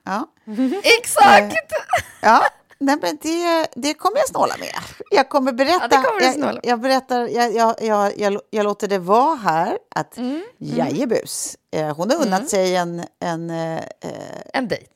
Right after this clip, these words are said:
Speaker 1: en dejt på stan. Och det var
Speaker 2: Då är
Speaker 1: jättekul.
Speaker 2: min fråga, eh, också att, eh, lyssnarna då, det här, det här är till er lyssnare, men också till dig, Klara, att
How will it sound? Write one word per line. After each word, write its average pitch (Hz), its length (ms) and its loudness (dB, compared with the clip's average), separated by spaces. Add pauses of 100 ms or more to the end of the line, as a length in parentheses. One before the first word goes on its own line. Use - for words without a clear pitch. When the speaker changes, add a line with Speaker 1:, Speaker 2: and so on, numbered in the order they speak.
Speaker 1:
en 330 140 0
dejt 247 220 4
på 302 100 -6
stan. 185 340 0 (880)
Och 247 180 0
det 208 160 4
var 208 120 4
Speaker 2:
Då 214 60 2
är 262 100 6
Speaker 1:
jättekul. 330 220 6
Speaker 2:
min 294 160 6
fråga, 202 600 6 (360)
eh, 127 100 0
också 214 280 2
att, 196 180 0
eh, 254 60 -8 (280)
lyssnarna 262 600 0
då, 165 140 2
det 175 80 0
här, 180 300 4
det 190 120 -2
här 190 120 4
är 170 100 2
till 156 220 -6
er 143 140 0
lyssnare, 135 420 -6
men 185 120 0
också 339 240 -4
till - 140 -2
dig, - 140 -4
Klara, - 300 -4
att - 180 -10